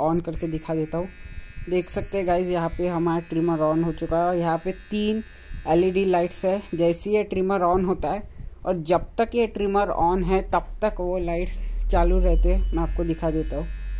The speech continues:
देख सकते हैं guys मैंने यहाँ पे trimmer को चालू किया और ये lights अभी भी बंद नहीं हुए हैं। और guys यहाँ पे आप देख सकते हैं यहाँ पे कुछ और information दी गई है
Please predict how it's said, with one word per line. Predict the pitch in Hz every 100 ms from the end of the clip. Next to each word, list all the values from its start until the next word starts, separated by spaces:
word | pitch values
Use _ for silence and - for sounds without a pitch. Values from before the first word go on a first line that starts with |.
| - - - - - - - - - -
देख | 175 170
सकते | 185 -
हैं | 196
guys | 180 175 180
मैंने | 180 185
यहाँ | 170
पे | 185
trimmer | 180 175 175 170
को | 165 180
चालू | 170 160 165
किया | 170 160 165 - - - - - - - -
और | 190
ये | 190 202
lights | 196 175 185 -
अभी | 170 180 180
भी | - 151
बंद | 165 175 175
नहीं | 156 170
हुए | 165 160 156
हैं। | 156 170 - - - - - - - - - - - - - - - -
और | - 170
guys | 170 175
यहाँ | 175 170
पे | 180
आप | 165
देख | 156 165
सकते | - 160 -
हैं | 165
यहाँ | 151
पे | - 170
कुछ | 175 170
और | 160 170
information | 160 - 160 156 156 170 160
दी | 147 151
गई | 156 151
है | 147 160